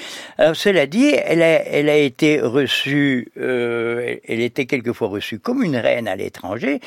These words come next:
Ce fut le cas lorsqu'elle a reçu le prix Nobel de la paix à Oslo, qui s'appelait pas Oslo à l'époque.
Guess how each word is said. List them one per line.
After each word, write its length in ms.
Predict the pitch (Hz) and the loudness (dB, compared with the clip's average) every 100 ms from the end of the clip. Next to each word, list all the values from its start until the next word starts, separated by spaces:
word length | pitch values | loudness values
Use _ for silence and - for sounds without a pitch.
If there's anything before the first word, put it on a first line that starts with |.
| - - | -14 -16
Ce 140 | - 113 | -12 -10
fut 240 | - 147 | -8 -4
le 140 | 135 117 | -2 -2
cas 260 | - 117 - - - | 0 -2 -2 -12 -8
lorsqu'elle 380 | 113 - 117 110 | -6 -4 -4 -4
a 80 | |
reçu 600 | 98 104 92 - 117 113 - - | -4 -6 -6 -6 -4 -4 -4 -12
le 160 | - 101 | -8 -8
prix 240 | - 120 | -6 -6
Nobel 600 | 110 107 101 107 104 98 | -4 -4 -2 -2 -2 -4
de 120 | 92 95 | -6 -6
la 200 | 98 90 | -4 -8
paix 520 | _ 104 104 104 - - - - - - | _ -4 -2 -2 -4 -12 -20 -20 -20 -20
à 120 | - 85 | -12 -6
Oslo, 480 | 95 - 170 247 | -2 2 4 4
qui 140 | 240 - | 0 -8
s'appelait 260 | 90 82 | -12 -12
pas 140 | - - | -14 -14
Oslo 320 | 90 - 185 | -12 -6 -4
à 40 | 185 | -4
l'époque. 340 | - 226 214 | -4 -6 -6